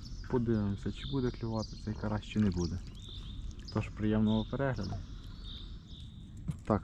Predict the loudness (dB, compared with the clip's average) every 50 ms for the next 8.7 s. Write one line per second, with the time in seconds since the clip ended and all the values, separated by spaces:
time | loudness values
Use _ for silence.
0 | 2 2 4 6 6 4 4 2 -2 -4 -4 0 2 4 6 6 6 6 6 6
1 | 6 6 6 4 2 -4 -4 -4 -2 0 2 2 4 4 4 2 2 2 0 2
2 | 2 2 2 2 2 0 2 2 4 4 2 2 2 0 0 0 0 -4 -14 -14
3 | -14 -14 -14 -12 -12 -12 -12 -12 -12 -12 -12 -12 -12 -12 -12 -12 -12 -12 -12 -12
4 | -10 -10 -10 -10 -10 -10 -10 -10 -12 -12 -12 -10 -10 -10 -10 -10 -8 -10 -10 -10
5 | -10 -10 -10 -10 -10 -8 -8 -8 -8 -8 -8 -8 -10 -10 -12 -12 -12 -12 -12 -12
6 | -12 -12 -12 -12 -12 -12 -12 -12 -12 -12 -12 -12 -12 -12 -12 -6 0 0 0 0
7 | 0 -2 -2 2 2 4 6 6 6 6 6 6 6 6 6 4 2 0 0 0
8 | 0 0 0 -2 0 2 2 4 2 2 2 0 -2 -2